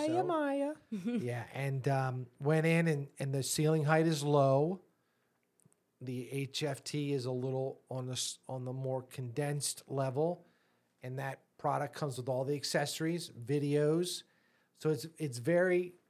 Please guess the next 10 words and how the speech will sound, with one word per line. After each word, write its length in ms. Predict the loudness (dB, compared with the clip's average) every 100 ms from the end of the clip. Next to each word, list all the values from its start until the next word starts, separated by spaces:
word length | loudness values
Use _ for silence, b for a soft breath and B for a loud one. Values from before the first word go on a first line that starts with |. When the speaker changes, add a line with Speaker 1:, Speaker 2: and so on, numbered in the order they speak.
| -8
Speaker 2:
um, 400 | -4 -4 -6 -10 _ -6
easy 360 | -2 0 0
to 80 | 0
use. 640 | 2 4 4 2 -2 -6 -10 _ _ _ b b -12
They 100 | -8
give 120 | -4
a 60 |
lot 220 | -2 0 2
of 80 |
information, 760 | 0 0 0 2 2 0 -2 -4